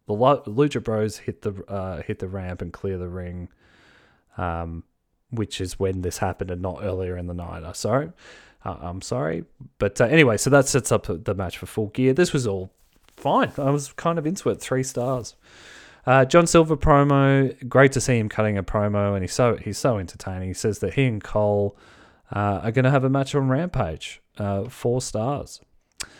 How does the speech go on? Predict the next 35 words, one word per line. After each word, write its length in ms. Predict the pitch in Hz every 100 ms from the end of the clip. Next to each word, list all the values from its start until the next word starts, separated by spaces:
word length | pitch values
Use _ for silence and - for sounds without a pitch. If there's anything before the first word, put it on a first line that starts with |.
| - - _ -
Bunny 320 | 139 147 143
and 240 | 113 107
Red 180 | 104 95
Velvet 420 | 123 135 135 120
promo. 680 | - 120 120 117 117 117 113
Video 320 | 135 165 113
package, 480 | 85 107 98 101 -
which 140 | 95
A 200 | - 151
E 40 | 151
W 180 | 113 101
should 240 | - 98
do 240 | 107 98 95
more 400 | 92 95 98 101
of 160 | 98 -
for 100 | 95
the 120 | 92
women's 280 | 98 101 -
division, 340 | 104 110 110
I 120 | 104
think. 420 | - 110 147 143 _ _ - - _ -
Um, 220 | 95 92
I'm 180 | 107 107
more 320 | 104 120 117
interested 460 | 107 - 98 - 95
for 100 | 98
their 160 | 95
match 560 | 90 98 90 - - - _ _ -
on 140 | 107
Rampage 480 | 107 123 135 127 123
after 240 | 117 107
seeing 240 | - 123 123
this. 160 | 123
Three 260 | - 117 113
stars. 540 | - 110 107 110 107